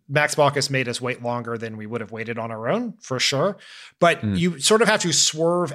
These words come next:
Speaker 1: out of your lane to make it clear that bipartisanship is a two-way street. And you can only walk halfway, and then it is up to Republicans to come the rest of the way. And if they don't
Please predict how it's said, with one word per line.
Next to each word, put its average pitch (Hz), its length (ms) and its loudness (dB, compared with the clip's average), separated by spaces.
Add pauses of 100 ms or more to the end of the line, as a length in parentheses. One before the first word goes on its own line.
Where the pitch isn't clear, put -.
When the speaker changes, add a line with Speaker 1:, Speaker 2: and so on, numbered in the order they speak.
Speaker 1:
out 147 220 4
of 139 160 -2
your 135 180 -4
lane 117 400 -6
to 139 160 -4
make 131 280 -2
it 131 80 -4
clear 131 280 -4
that 120 140 -6
bipartisanship 123 720 -4
is 120 140 -10
a - 20 -14
two-way 110 360 -8
street. - 260 -6 (460)
And 139 200 0
you 214 140 8
can 220 180 6
only 185 340 8
walk 156 360 8
halfway, 131 680 0 (280)
and 151 220 2
then 143 240 6
it 139 100 0
is 139 60 4
up 165 140 4
to 170 60 0
Republicans 160 600 4
to 151 100 -2
come 147 220 2
the 135 80 0
rest 151 320 2
of 135 80 0
the 135 60 0
way. 123 360 -2
And 180 160 6
if 202 160 6
they 202 180 6
don't 170 540 6